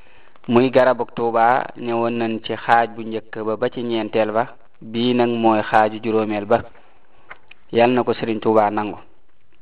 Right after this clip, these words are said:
Dafa door ni, "أعوذ بالله من الشيطان الرجيم، وإني أعيذها بك وذريتها من الشيطان الرجيم." رب أعوذ بك من همزات الشياطين وأعوذ بك رب أن يحضرون.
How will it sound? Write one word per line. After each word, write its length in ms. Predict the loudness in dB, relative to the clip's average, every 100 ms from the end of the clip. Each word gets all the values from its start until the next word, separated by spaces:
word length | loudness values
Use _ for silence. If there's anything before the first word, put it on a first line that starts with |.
| -18 -18 -18 -20 -20 -20 -18 -18 -18 -18 -20 -20 -20 -8
Dafa 220 | 2 4 6
door 240 | 6 4
ni, 100 | 0 -4
"أعوذ 380 | -2 0 -2 -6
بالله 480 | -6 -2 -2 -2
من 160 | -6 -8
الشيطان 580 | -2 -2 0 2 2 2
الرجيم، 600 | -2 -2 -2 0 -2 -4 -12 -20 -4
وإني 600 | 2 4 4 2 4 4
أعيذها 720 | 4 2 0 0 2 4 4
بك 240 | 4 0 2
وذريتها 960 | 4 4 2 -4 0 0 2 4 4 4
من 200 | 2 -2
الشيطان 720 | 0 2 2 4 6 6 4
الرجيم." 680 | 0 -2 -2 -6 -8 -10 -16 -20 -20 -20 -20 -20 -20 -20 -20 -4
رب 300 | 4 4 4
أعوذ 560 | 2 4 6 4 2 -2
بك 220 | -4 -2
من 240 | 0 0 -2
همزات 680 | 0 0 0 4 4 2
الشياطين 800 | -4 2 6 6 4 2 0 0 4
وأعوذ 500 | 6 6 4 2 -4
بك 160 | 0
رب 280 | 4 2 4
أن 160 | 2 4
يحضرون. 560 | 2 2 2 4 4